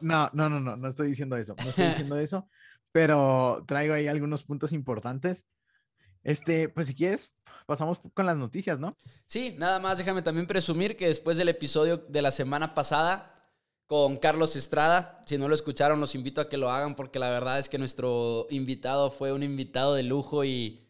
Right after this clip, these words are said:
Speaker 2: nos dejó hasta picados con la plática de las criptomonedas. Lo vamos a tener que volver a
Speaker 1: Ujú.
Speaker 2: invitar en algún punto,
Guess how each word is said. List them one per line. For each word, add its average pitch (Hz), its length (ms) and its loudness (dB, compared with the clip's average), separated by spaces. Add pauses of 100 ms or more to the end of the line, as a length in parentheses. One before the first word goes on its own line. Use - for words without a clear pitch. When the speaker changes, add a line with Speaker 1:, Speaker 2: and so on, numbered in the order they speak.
(420)
Speaker 2:
nos 160 220 6
dejó 165 240 4
hasta 214 280 0
picados 165 520 2
con 143 180 -4
la 135 120 -4
plática 151 360 -4
de 139 100 0
las 127 140 -4
criptomonedas. 131 720 -2
Lo 139 60 0
vamos 135 220 0
a - 60 -14
tener 123 240 -8
que 135 80 -4
volver 135 220 0
a - 20 2
Speaker 1:
Ujú. 139 40 0
Speaker 2:
invitar 123 340 -2
en 131 80 -2
algún 123 320 -2
punto, 165 500 -4